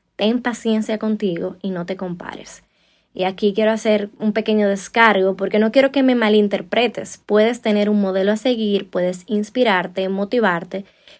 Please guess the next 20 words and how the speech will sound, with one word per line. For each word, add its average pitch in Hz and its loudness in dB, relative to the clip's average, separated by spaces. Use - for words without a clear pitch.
con 254 4
aspectos 254 0
de 196 0
alguien, 170 -4
pero 202 4
llévate 214 2
lo 269 2
mejor, 190 0
intenta 202 -2
empacar 196 -2
lo 220 -2
que 220 -2
te 202 -6
funciona. 175 -4
No 226 6
te 247 2
presiones 233 -2
con 196 -2
el 190 -2
resultado. 180 -6